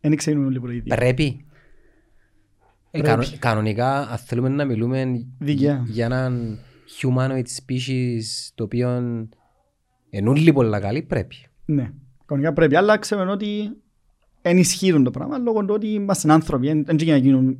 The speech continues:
Speaker 1: είμαστε όλοι ίδιοι.
Speaker 2: Ο κύριος μου, θέλω να σου πω ότι πιθανόν να υπάρχει ένας Ρονάλτο στην Αφρική, ο οποίος δεν θα γίνει ποτέ Ρονάλτο.
Speaker 1: Και έτσι, δηλαδή θα γίνει ευκαιρία. Να
Speaker 2: Πρόσφατα,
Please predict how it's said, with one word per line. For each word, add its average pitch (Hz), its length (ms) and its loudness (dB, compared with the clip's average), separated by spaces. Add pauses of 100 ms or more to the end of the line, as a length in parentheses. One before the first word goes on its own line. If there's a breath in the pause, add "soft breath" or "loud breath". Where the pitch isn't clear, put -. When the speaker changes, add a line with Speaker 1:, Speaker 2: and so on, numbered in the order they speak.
Speaker 1:
είμαστε 143 360 2
όλοι 131 160 0
ίδιοι. 120 360 -4
Speaker 2:
Ο 180 80 -2
κύριος 185 160 2
μου, 180 40 0
θέλω 170 120 0
να 190 60 2
σου 165 60 -10
πω 165 60 -2
ότι 180 220 -2
πιθανόν 143 360 -4
να 175 80 2
υπάρχει 151 320 -2
ένας 165 160 -2
Ρονάλτο 143 440 -2
στην 147 220 -6
Αφρική, 139 560 -2 (760)
ο - 60 -20
οποίος 135 160 -4
δεν 160 100 -4
θα 165 80 -4
γίνει 170 120 0
ποτέ 147 220 -4
Ρονάλτο. 139 400 -4 (420)
Speaker 1:
Και 196 100 6
έτσι, 175 140 6
δηλαδή 143 200 4
θα 170 100 0
γίνει 170 120 -2
ευκαιρία. 170 520 -4 (340 loud breath)
Να 156 100 -4
Speaker 2:
Πρόσφατα, 156 760 4